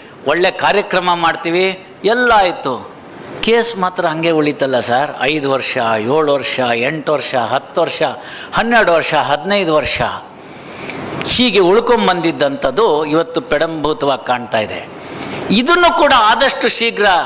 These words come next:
ಮಾಡ್ಬೇಕು ಅನ್ನೋ ಒಂದು ಘನೋದ್ದೇಶವನ್ನ ಈಗಿನ ನಮ್ಮ ಕಾನೂನು ಮಂತ್ರಿಗಳು ತಮ್ಮ ಮನಸ್ಸಿನಲ್ಲಿ ಹಾಕ್ಕೊಂಡಿದ್ರು. ಹಿಂದಿನ ಕಾರ್ಯಕ್ರಮದಲ್ಲಿ ಅದ್ರ ಬಗ್ಗೆ ನಂಗೆ ಚರ್ಚೆ ಮಾಡಿದ್ರು.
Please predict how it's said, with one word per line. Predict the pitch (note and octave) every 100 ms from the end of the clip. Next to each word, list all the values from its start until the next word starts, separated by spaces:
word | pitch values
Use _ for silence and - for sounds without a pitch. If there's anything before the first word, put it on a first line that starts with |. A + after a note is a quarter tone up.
| - C#3
ಮಾಡ್ಬೇಕು | E3 F#3+ F3+ D#3 C#3 D3 C3 G#2 - - - - - -
ಅನ್ನೋ | G3 A#3 A#3
ಒಂದು | G#3 F#3
ಘನೋದ್ದೇಶವನ್ನ | D3 F3 G#3+ - F3 D3+ C#3+ F3+ A3+ F3 A3+ - - - C#3+
ಈಗಿನ | G3 A#3 G#3 G3
ನಮ್ಮ | E3 D3+ D3
ಕಾನೂನು | C#3 D3 D#3+ D#3
ಮಂತ್ರಿಗಳು | C#3 C3+ C3+ B2+ D3 F3 B2+ - - - - - -
ತಮ್ಮ | D#3 F3+
ಮನಸ್ಸಿನಲ್ಲಿ | D#3 E3 D#3+ E3 D#3 C3
ಹಾಕ್ಕೊಂಡಿದ್ರು. | C3 - D3 C3+ B2 E3 G3 - - -
ಹಿಂದಿನ | - G#3+ A#3+ G3
ಕಾರ್ಯಕ್ರಮದಲ್ಲಿ | E3+ D#3+ D#3+ D#3 D3+ C#3+ C#3 C3+
ಅದ್ರ | B2+
ಬಗ್ಗೆ | A#2+ A#2+ C#3+
ನಂಗೆ | B2 A#2
ಚರ್ಚೆ | B2+ A#2+ D#3
ಮಾಡಿದ್ರು. | C3+ B2+ A2 B2+ F#3+ G#3+ -